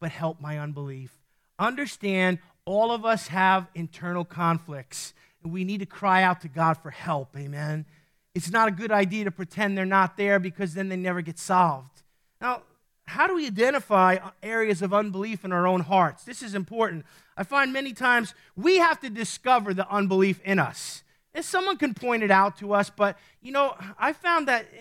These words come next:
in this situation, it seems like until we realize it ourselves, we never get much traction in overcoming it, amen? So how do we identify unbelief in our own hearts? Here,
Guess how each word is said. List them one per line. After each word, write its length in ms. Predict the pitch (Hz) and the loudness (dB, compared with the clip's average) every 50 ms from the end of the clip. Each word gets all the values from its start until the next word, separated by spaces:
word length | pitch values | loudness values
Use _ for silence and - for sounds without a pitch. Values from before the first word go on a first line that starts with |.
| 233 226 _ _ - | -20 -20 _ _ -14
in 120 | 226 240 | -10 -8
this 360 | 254 311 330 - - - - - - | -6 -6 -6 -6 -8 -12 -14 -16 -18
situation, 720 | - - 262 220 202 - 254 269 277 294 - - 269 254 | -20 -18 -16 -16 -16 -14 -12 -8 -8 -8 -8 -8 -10 -12
it 80 | 233 196 | -12 -10
seems 240 | - 285 294 247 | -10 -10 -8 -6
like 160 | 254 254 202 226 | -4 -4 -4 -6
until 340 | 214 - - 294 349 320 | -8 -8 -6 -4 -4 -2
we 200 | 277 285 339 359 | -2 0 0 0
realize 580 | 339 311 320 339 359 370 359 339 320 285 226 214 | 0 0 0 2 2 4 4 4 4 2 0 -2
it 80 | 233 220 | -2 0
ourselves, 580 | 214 202 - - - 285 277 240 220 208 - _ _ _ _ _ _ - | 0 0 0 0 0 2 4 4 4 2 -2 _ _ _ _ _ _ -20
we 100 | 240 254 | -8 -4
never 220 | 320 339 359 349 | -2 -2 -2 -4
get 220 | 269 214 269 247 233 | -6 -6 -6 -4 -2
much 280 | 220 220 - - - | -2 -2 -4 -4 -8
traction 560 | - - - 220 214 214 - - - 196 180 175 | -10 -4 0 2 2 2 0 -2 -6 -4 -4 -2
in 100 | 170 170 | -2 0
overcoming 680 | 165 175 160 165 160 - - - 180 170 156 143 139 | 0 -2 -2 -4 -8 -8 -4 0 0 0 0 -2 -8
it, 100 | 135 139 | -12 -12
amen? 440 | 139 143 147 147 143 147 160 180 180 _ _ _ _ _ _ _ _ _ _ - | -10 -8 -6 -4 -2 -2 -2 -4 -6 _ _ _ _ _ _ _ _ _ _ -8
So 60 | - | -2
how 160 | 247 254 294 320 | 2 4 4 4
do 80 | 339 | 4
we 160 | 330 330 330 | 2 2 2
identify 500 | 302 240 - 302 311 - - 294 302 302 | 2 2 2 0 0 0 2 4 4 4
unbelief 380 | 302 - 285 294 302 311 302 - | 4 2 0 0 0 -2 -2 -2
in 80 | 285 285 | -2 -2
our 140 | 277 277 | 0 2
own 140 | 285 285 277 | 2 0 0
hearts? 440 | 202 202 294 302 285 240 185 - - | 0 4 4 6 6 6 4 0 -6
Here, 280 | 262 269 254 214 170 | -8 -4 -2 -2 -2